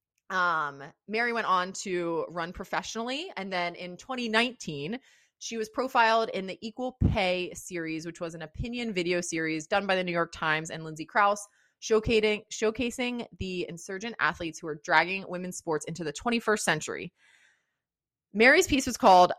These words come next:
"I Was the Fastest Girl in America Until I Joined Nike." Nike. We definitely recommend watching and reading that piece. Um, maybe after you hear a talk, or maybe pause this and just go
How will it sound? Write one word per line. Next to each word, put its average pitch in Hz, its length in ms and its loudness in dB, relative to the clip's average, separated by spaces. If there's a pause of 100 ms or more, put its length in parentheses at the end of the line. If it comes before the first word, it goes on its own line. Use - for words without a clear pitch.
(160)
"I 196 100 10
Was 214 140 2
the 202 60 -6
Fastest 202 480 0
Girl 202 160 -4
in 196 80 -8
America 180 480 -2
Until 190 240 -8
I 165 80 -4
Joined 160 260 -8
Nike." 156 480 -4 (100)
Nike. 185 440 -2 (200)
We 196 140 -6
definitely 247 400 4
recommend 220 480 2
watching 180 540 2
and 165 120 -8
reading 160 300 -4
that 143 220 -2
piece. - 560 -4 (160)
Um, 151 540 0
maybe 135 460 -10
after 156 240 -8
you 147 120 -6
hear 139 100 -4
a 131 40 -10
talk, 269 340 0
or 165 100 -6
maybe 156 260 -8
pause 233 280 -4
this 269 180 -8
and 190 140 -10
just 175 200 -12
go 170 380 -4